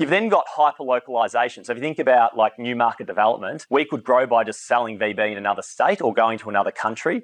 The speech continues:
That's no longer that easy because people are looking for hyper-local products that are either made by a local craft brewer in our industry or maybe a, a local organic producer.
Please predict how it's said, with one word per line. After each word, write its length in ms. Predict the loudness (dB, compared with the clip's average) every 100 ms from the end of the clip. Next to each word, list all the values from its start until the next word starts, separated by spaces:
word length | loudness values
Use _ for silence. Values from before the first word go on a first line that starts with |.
| 0
That's 240 | -2 -2
no 240 | 0 2
longer 460 | 4 2 2 4 2 2 0
that 180 | 0
easy 380 | 0 -6 -8 -12
because 280 | -12 -8 -8
people 340 | -2 -2 2 4
are 80 |
looking 280 | 4 0 -2
for 120 | -4
hyper-local 800 | -2 2 2 0 -2 0 0 -2 -6
products 600 | 0 2 2 -2 -12 0
that 100 | 4
are 140 | 4
either 80 | 4
made 400 | 0 0 0 2
by 220 | 4 6
a 60 | 6
local 500 | 4 2 0 -6 -6
craft 440 | -2 2 2 2 -2
brewer 260 | -2 0
in 80 | 2
our 240 | 2 2
industry 480 | 0 -8 -6 -4 -4 -2
or 140 | 0
maybe 320 | 2 2 2 4
a, 120 | 4
a 60 |
local 380 | 4 2 0 2
organic 400 | 0 2 0 -2
producer. 480 | -8 -8 -6 -4 -2